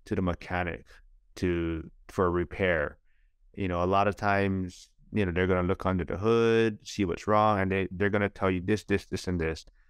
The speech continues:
And for a lot of people, myself included, I'm not gonna really know what they're talking about. Like, I'm not gonna know exactly what they're telling. I, I might have a slight idea, but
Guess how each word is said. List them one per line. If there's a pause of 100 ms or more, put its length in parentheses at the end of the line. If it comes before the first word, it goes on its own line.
(120)
And
for
a
lot
of
people,
myself
included, (300)
I'm
not (160)
gonna
really
know (500)
what
they're
talking
about.
Like,
I'm
not
gonna
know
exactly (400)
what
they're
telling.
I,
I
might
have
a
slight
idea, (380)
but